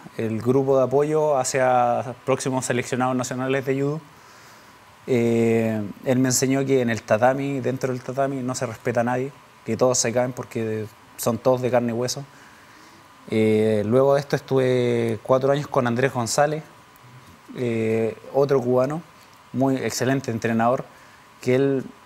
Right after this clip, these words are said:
me ratificó aún más lo que es ser disciplinado, ser constante y ser, ser perseverante, que si uno quiere lograr las cosas, las puede lograr,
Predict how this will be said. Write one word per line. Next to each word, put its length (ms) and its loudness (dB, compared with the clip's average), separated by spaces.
me 120 2
ratificó 640 2
aún 300 0
más 260 -2
lo 120 -2
que 340 0
es 100 -6
ser 240 -2
disciplinado, 580 -2
ser 160 -6
constante 420 -6
y 40 -4
ser, 100 -4
ser 200 -2
perseverante, 720 -2
que 160 -2
si 120 -4
uno 200 -4
quiere 260 0
lograr 280 -2
las 120 -10
cosas, 420 -2
las 140 -4
puede 240 2
lograr, 400 2